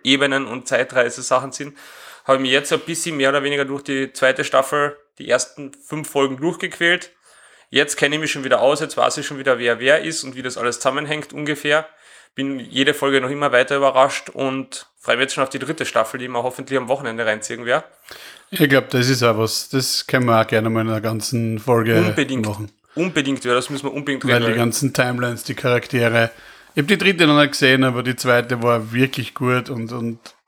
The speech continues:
Speaker 2: ja, es ist, uh.
Speaker 1: Ja, wir werden einfach die dritte jetzt einmal zusammen schauen oder halt jeder für sich schauen und dann werden wir's, werden wir uns einmal dem widmen, der ganzen Serie, weil's
Speaker 2: Gern.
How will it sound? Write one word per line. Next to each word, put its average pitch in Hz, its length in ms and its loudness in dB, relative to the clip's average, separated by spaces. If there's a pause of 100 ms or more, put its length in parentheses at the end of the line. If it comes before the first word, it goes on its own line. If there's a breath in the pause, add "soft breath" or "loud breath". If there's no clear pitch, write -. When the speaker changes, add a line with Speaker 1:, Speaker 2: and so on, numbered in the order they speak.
(240)
Speaker 2:
ja, 113 460 -4
es - 200 -10
ist, - 340 -10 (180)
uh. 320 160 2 (320)
Speaker 1:
Ja, 120 280 0
wir 131 80 -4
werden 131 140 4
einfach 139 160 0
die 127 80 -4
dritte 151 260 0
jetzt 143 140 0
einmal 135 180 0
zusammen 127 260 0
schauen 160 340 2
oder 127 180 2
halt 120 120 2
jeder 127 180 0
für 123 120 -8
sich 160 200 -4
schauen 139 200 2
und 120 120 -2
dann 120 160 2
werden 117 140 2
wir's, - 420 -2 (160)
werden 123 200 0
wir 127 40 0
uns 127 120 -4
einmal 123 300 0 (920 soft breath)
dem 120 260 0
widmen, 117 320 -4
der 117 100 2
ganzen 113 340 0
Serie, 110 360 0
weil's 107 440 -2 (140)
Speaker 2:
Gern. 98 260 -4